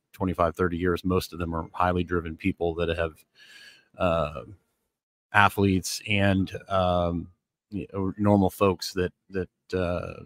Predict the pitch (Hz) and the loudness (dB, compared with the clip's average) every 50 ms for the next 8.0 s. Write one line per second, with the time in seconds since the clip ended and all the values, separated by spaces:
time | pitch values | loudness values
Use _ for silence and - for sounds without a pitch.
0 | - - 95 92 87 80 - 95 90 87 82 87 - - 90 87 82 - - 85 | -10 -4 -4 -2 -2 0 0 0 0 0 -2 -4 0 4 4 4 4 4 0 0
1 | 85 90 87 85 - - 80 - - - - - 90 82 - 87 80 - - 92 | 0 0 0 0 -2 -4 -6 -6 -6 -6 -6 -6 -8 -6 -8 -10 -6 -4 -4 -2
2 | 90 87 85 85 87 - 90 - - - _ _ _ - - - - - - - | -2 -2 -4 -4 -6 -6 -6 -6 -6 -8 _ _ _ -20 -20 -20 -20 -20 -20 -20
3 | - _ - - 123 123 131 139 135 131 113 - - - 120 117 110 - 113 113 | -20 _ 4 8 10 12 12 12 10 8 6 4 4 6 6 8 8 8 8 6
4 | 104 92 - 104 104 101 - 104 90 92 87 - 104 92 90 87 92 87 - - | 6 6 6 6 6 6 4 0 -4 -4 -2 -2 -2 -2 0 0 0 0 0 -2
5 | - - - 95 95 92 92 90 85 82 92 92 90 - - 92 90 87 - 85 | -6 -4 -2 -2 0 0 0 -2 -2 0 0 0 0 0 -2 -2 -2 -2 -2 -2
6 | 85 87 85 82 82 87 87 85 78 - - 85 82 - 85 82 - - 85 - | 0 0 0 0 2 2 2 0 0 0 0 0 0 -2 -4 -8 -6 -6 -6 -4
7 | 90 85 85 82 - 87 85 - 85 82 - - - - - 90 85 82 80 - | -4 -4 -4 -4 -4 -6 -4 -2 -2 -4 -4 -6 -10 -6 -4 -2 -2 -2 -4 -6